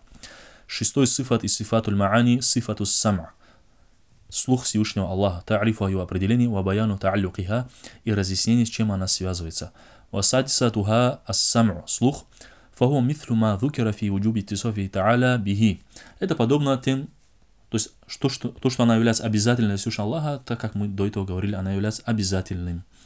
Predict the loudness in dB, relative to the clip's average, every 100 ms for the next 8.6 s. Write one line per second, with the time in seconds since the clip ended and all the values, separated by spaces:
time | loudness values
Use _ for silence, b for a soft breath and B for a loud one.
0 | B B B B 0 4 4 4 2 -2
1 | -2 0 2 2 2 -2 b b b -2
2 | 0 0 0 0 -2 -2 -2 0 2 2
3 | 0 -2 -4 0 0 2 0 0 0 0
4 | 0 0 -2 -2 -2 -2 -2 -8 B B
5 | B B -4 -2 -2 -2 2 2 2 0
6 | 2 0 0 0 0 -12 b b -2 0
7 | 0 -2 0 0 0 0 -2 -6 -4 -4
8 | -4 -6 -6 0 -2 -2